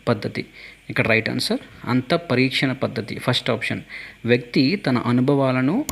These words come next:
ఆలోచనలను తనంతట తానే పరిశీలించుకునే పద్ధతి అంతఃపరీక్షణ పద్ధతి. ఫస్ట్ ఆప్షన్ రైట్ ఆన్సర్. నెక్స్ట్, ఫ్యూబర్టస్ అనే పదం ఏ భాషా పదం? ఫ్యూబర్టస్ అనే పదం ఫస్ట్ ఆప్షన్ గ్రీకు పదం, సెకండ్ ఆప్షన్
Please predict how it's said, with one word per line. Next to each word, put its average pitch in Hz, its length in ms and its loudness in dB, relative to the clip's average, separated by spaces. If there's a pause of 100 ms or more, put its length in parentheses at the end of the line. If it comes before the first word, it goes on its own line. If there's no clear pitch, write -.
(120)
ఆలోచనలను 127 680 0 (140)
తనంతట 139 500 0
తానే 127 220 0 (100)
పరిశీలించుకునే 123 720 0 (100)
పద్ధతి 110 340 -2 (440)
అంతఃపరీక్షణ 120 840 0 (120)
పద్ధతి. - 340 -4 (640)
ఫస్ట్ - 280 -2
ఆప్షన్ 175 240 -2 (440)
రైట్ 117 240 4
ఆన్సర్. - 240 -6 (560)
నెక్స్ట్, - 360 2 (200)
ఫ్యూబర్టస్ 185 600 2 (280)
అనే 123 160 0 (100)
పదం 120 220 0 (160)
ఏ 143 40 6 (140)
భాషా 127 320 2 (100)
పదం? 110 220 0 (540)
ఫ్యూబర్టస్ 127 600 2 (100)
అనే 117 140 2 (100)
పదం 117 200 0 (440)
ఫస్ట్ - 260 -6
ఆప్షన్ 180 260 0 (160)
గ్రీకు 143 380 6
పదం, 117 200 -2 (580)
సెకండ్ 156 340 4
ఆప్షన్ 117 260 0